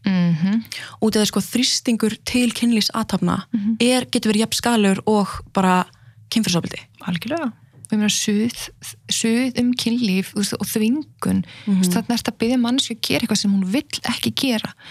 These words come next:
Speaker 1: Þú veist, mundirðu einmitt þvinga manneskju til að bara, þú veist, „Ég er ekki svöng, bara borða þennan hamborgara.
Speaker 2: Mhm.
Speaker 1: Bara borða þetta.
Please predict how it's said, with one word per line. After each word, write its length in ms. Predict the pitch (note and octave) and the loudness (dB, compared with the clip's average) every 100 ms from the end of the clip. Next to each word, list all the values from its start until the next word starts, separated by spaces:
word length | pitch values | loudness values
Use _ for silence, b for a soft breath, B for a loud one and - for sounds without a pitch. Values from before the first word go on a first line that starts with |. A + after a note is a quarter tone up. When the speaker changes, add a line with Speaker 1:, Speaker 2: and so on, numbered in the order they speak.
| B | B
Speaker 1:
Þú 20 | G#3+ | -4
veist, 140 | A3 | 0
mundirðu 540 | A3+ C4+ C#4+ - G#3 | 2 2 0 -2 0
einmitt 280 | G3 G3+ - - B B B - | 0 0 -4 -14 B B B -12
þvinga 540 | - A#3+ B3+ B3 G#3+ | -2 0 0 0 0
manneskju 420 | A3 A#3 A3 - G#3+ | 2 2 0 -2 -4
til 140 | A3+ | -2
að 60 | G3+ | 0
bara, 120 | F#3+ | -2
þú 40 | F#3+ | -2
veist, 100 | G3+ | -2
„Ég 220 | G#3 A3 | 0 0
er 40 | A3+ | 0
ekki 100 | - | -4
svöng, 320 | - F#2+ - - - b b b - | -2 -2 -2 -6 -20 b b b -8
bara 120 | - - | -8 -2
borða 340 | C4 C#4 G3+ F#3+ | -2 0 0 2
þennan 120 | G3+ | 2
hamborgara. 400 | A#3 - - F#3+ | 0 -2 -4 -4
Speaker 2:
Mhm. 440 | - G3 F3+ E3+ D#3+ B - | 0 0 2 0 -2 B -4
Speaker 1:
Bara 120 | F#3+ | -4
borða 460 | - D4 F4 - E3+ | -2 -2 -2 -4 -6
þetta. 200 | - | -8